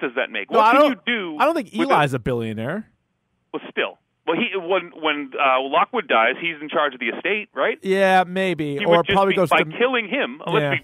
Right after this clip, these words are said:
Speaker 1: let's be, let's be clear about something. That guy's a murderer. And
Speaker 2: He
Speaker 1: then
Speaker 2: is.
Speaker 1: the very next scene, he goes down and he's like, "If, if Owen and what's her name,
Speaker 2: Claire.
Speaker 1: Bryce Dallas Howard, Claire, are the only two people linking you to any of this, and you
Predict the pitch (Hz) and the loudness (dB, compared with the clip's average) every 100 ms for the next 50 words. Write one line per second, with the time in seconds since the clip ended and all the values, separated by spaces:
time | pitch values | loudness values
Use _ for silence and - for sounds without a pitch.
0 | - 160 - 143 131 - - - 170 - | -2 -4 -2 -4 -4 -6 -16 -8 -6 -4
1 | 156 131 202 208 139 156 131 120 156 190 | -6 -2 -2 0 -2 -4 -8 -4 -4 0
2 | 180 127 120 139 233 160 107 135 - - | -2 -2 -2 -2 0 0 -2 -2 -6 -16
3 | - 151 190 113 139 127 156 190 214 196 | -4 0 0 0 -4 -4 0 0 0 -2
4 | 196 - - 262 180 160 - _ 185 156 | -4 -8 -12 -10 -10 -12 -18 _ -8 0
5 | 165 160 131 180 185 185 165 160 _ _ | 0 0 -4 -2 0 0 -2 -6 _ _
6 | - 143 156 147 143 135 131 - _ _ | -8 -6 -6 -6 -2 -2 -2 -10 _ _
7 | _ _ _ _ _ 175 - - 190 214 | _ _ _ _ _ -2 -2 -6 -2 -2
8 | 226 - _ _ _ _ _ _ _ _ | -4 -12 _ _ _ _ _ _ _ _
9 | _ - 165 240 302 285 _ _ - 156 | _ -2 0 0 -4 -10 _ _ -6 -4
10 | 156 151 143 170 175 135 107 110 - 165 | -2 -4 -4 -6 -4 -4 -4 -4 0 2
11 | 139 160 143 - 139 117 110 - - 151 | 2 0 -2 -2 -2 -2 -4 -8 -2 0
12 | 117 - 139 143 165 175 208 233 220 208 | 0 -2 -4 -4 -4 -4 -6 -10 -10 -10
13 | 190 180 147 147 160 156 143 131 131 123 | -8 -6 -4 -6 -8 -10 -10 -10 -8 -8
14 | 135 151 170 175 143 139 165 | -6 -6 -6 -8 -8 -8 -10